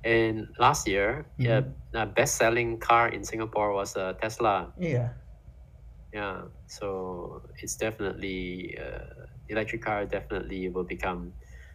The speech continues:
Speaker 1: super, super popular.
Speaker 2: Hmm,
Speaker 1: Yeah.
Speaker 2: hmm, hmm. Setuju,
Speaker 1: Uh,
Speaker 2: setuju soal itu.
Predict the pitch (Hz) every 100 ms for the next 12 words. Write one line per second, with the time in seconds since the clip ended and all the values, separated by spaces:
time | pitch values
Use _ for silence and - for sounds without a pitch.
0 | - - - - - - - - - -
1 | - - 85 - - - 127 123 113 101
2 | 101 - - - - - 135 131 104 -
3 | - - 110 104 - - - - -